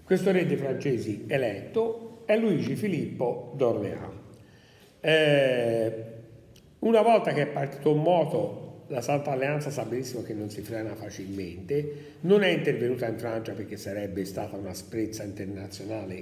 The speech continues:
insostenibile, e allora Metternich fa in modo che sia lui a pilotare un moto, ovve-, un moto, ovvero spinge il Belgio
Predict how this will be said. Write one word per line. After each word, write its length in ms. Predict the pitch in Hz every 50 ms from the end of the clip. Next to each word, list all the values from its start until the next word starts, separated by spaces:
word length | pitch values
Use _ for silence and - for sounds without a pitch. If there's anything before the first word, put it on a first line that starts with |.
| 90 -
insostenibile, 1300 | - 143 127 107 - 110 101 90 - - 113 113 110 95 85 85 117 131 165 180 - - - - - - - - - - - - - -
e 80 | - -
allora 260 | 190 233 254 233 208
Metternich 640 | 190 208 240 240 233 226 202 175 175 175 175 180 -
fa 300 | - 180 160 - - -
in 80 | - 175
modo 220 | 180 214 226 190
che 160 | 180 147 180 165
sia 280 | 180 - - 233 202
lui 280 | 196 190 185 139 113 104
a 60 | -
pilotare 600 | - - - 107 101 95 95 - 95 92 98 98
un 160 | 92 92 92
moto, 440 | 90 - - - - - - - - - - - - -
ovve-, 440 | - 151 160 175 196 196 - - - -
un 160 | 151 156 156
moto, 520 | 147 120 95 80 - - - - - -
ovvero 460 | 196 202 185 202 208 180 143 127 117 117
spinge 480 | - - - 110 101 90 - 107 123
il 120 | 143 147 147
Belgio 600 | 139 143 127 - - 101 - - 170 185 185 -